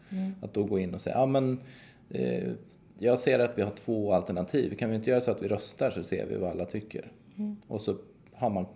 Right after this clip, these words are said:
Speaker 2: knuffat iväg det. Och alla drar en lättnadens suck. Och kommer att älska det efteråt.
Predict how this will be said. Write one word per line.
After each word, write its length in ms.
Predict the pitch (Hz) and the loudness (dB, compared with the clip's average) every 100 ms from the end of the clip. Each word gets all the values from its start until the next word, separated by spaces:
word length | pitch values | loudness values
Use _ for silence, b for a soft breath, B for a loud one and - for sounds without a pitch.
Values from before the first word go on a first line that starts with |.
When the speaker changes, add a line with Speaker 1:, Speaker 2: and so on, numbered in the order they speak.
| - | -20
Speaker 2:
knuffat 640 | - 107 101 - - - - - - - - | -6 -4 -4 -10 -14 -16 -20 -20 -20 -20 -18
iväg 340 | - 95 98 110 | -10 -6 -4 -6
det. 100 | - | -8
Och 440 | 101 101 101 90 - - - | 0 2 4 2 -2 -18 -2
alla 600 | 113 95 95 87 - - - - - | 0 2 0 0 -2 -6 -14 -10 -4
drar 120 | 92 | -2
en 140 | 90 | -2
lättnadens 460 | 95 - - 95 95 | -4 -8 -8 -8 -10
suck. 340 | - - - B B B B - | -12 -14 -20 B B B B -10
Och 120 | 101 | -2
kommer 140 | 107 | 2
att 60 | 101 | 2
älska 240 | 98 - | 0 -2
det 60 | - | -6
efteråt. 340 | 80 - - | -6 -10 -12